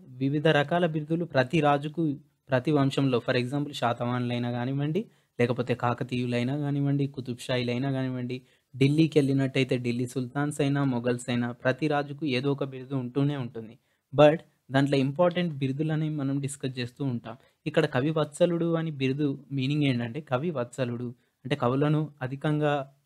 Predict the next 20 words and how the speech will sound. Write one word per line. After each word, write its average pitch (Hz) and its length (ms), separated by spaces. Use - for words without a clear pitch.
ఇష్టపడేవాడు, 135 720
వాళ్ళను 127 420
పోషించేవాడు, 131 720
వాళ్ళను 131 320
ఒక 123 180
కన్నతండ్రిగా 143 680
చూసుకునేవాడని 131 800
ఈ 127 100
పదానికి 135 480
మీనింగ్ 127 340
మనం 120 220
తీసుకోవచ్చు. 120 520
అయితే 135 140
కవి 131 280
వత్సలుడు 170 540
అని 165 220
పిలువబడినటువంటి 139 960
రాజు 143 420
ఎవరు? 117 320
క్వశ్చన్. 117 380